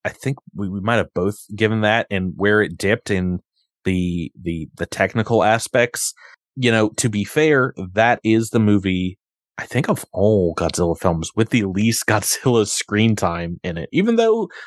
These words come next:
the two fights that we got were very fun, very fun monster action, you know,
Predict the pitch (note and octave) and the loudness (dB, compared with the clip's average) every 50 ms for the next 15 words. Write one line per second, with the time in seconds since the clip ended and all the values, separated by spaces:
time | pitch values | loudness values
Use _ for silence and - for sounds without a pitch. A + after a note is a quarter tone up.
0 | - _ - A#2 A2 - - - E3 F3 E3+ E3+ F3 F3 D#3+ D#3+ D#3+ D#3 D#3 D3+ | -20 _ -6 -4 -4 0 2 2 2 2 2 -2 -4 -4 -6 -8 -8 -12 -14 -16
1 | D3 - - _ _ B2 A#2+ C#3+ D3 D3 - - - - - - - - - - | -20 -20 -20 _ _ 0 2 2 0 -2 -4 -4 -2 0 0 0 -2 -4 -6 -10
2 | _ _ _ _ _ _ _ _ A2+ G#2 E2 A#2 G#2+ E2+ - G2 A2 A#2+ A2+ - | _ _ _ _ _ _ _ _ 0 0 2 0 0 2 2 2 2 2 2 0
3 | - E2 A2+ C3 C3 - F#2 A2 C#3+ D#3+ D#3+ C#3+ - - - G#2 C3+ D#3+ A2 D2 | 0 0 0 0 0 0 0 2 2 2 2 0 -2 0 2 2 4 2 2 -2
4 | C#2 D#2+ - _ _ _ _ _ - G#2 A#2 B2+ A#2+ - - A#2 A2+ A#2 A#2 A#2+ | -6 -12 -18 _ _ _ _ _ 0 2 2 2 2 2 2 2 4 4 2 0
5 | A#2 - _ _ _ _ _ _ _ _ F#2+ F#2+ G#2 G#2 A2 A2 - - - A#2 | -2 -4 _ _ _ _ _ _ _ _ -4 0 2 2 2 0 -2 -2 0 2
6 | G#2+ G#2 G#2 G#2 - G2 G2 G2+ A2 - - - G#2+ F#2+ F2+ F2 E2+ E2+ G2 - | 4 4 4 2 2 2 0 0 -2 -2 -4 -2 -2 -2 -2 -2 -4 -6 -10 -14
7 | _ _ _ _ _ _ G2+ F#2+ F#2 F2+ E2+ E2 E2 E2+ | _ _ _ _ _ _ -6 -4 -2 0 0 -2 -4 -8